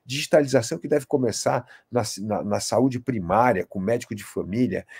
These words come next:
e aí tem todo o histórico, a telemedicina, coisas pra dar mais agilidade, aumentar a eficiência desse serviço.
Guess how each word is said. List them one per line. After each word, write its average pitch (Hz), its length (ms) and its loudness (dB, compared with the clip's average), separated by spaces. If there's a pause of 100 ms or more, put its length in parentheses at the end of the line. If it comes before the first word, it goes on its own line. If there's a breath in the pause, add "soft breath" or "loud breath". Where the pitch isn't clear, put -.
(120)
e 127 80 6
aí 143 100 8
tem 143 160 -2
todo 147 280 0
o - 20 -2
histórico, 120 720 6
a - 80 2
telemedicina, 147 1120 0
coisas 175 400 2
pra 165 220 -2
dar 160 340 6
mais 143 400 4
agilidade, 123 640 0
aumentar 143 640 2
a 143 60 0
eficiência 120 520 -6
desse 87 180 -10
serviço. - 440 -10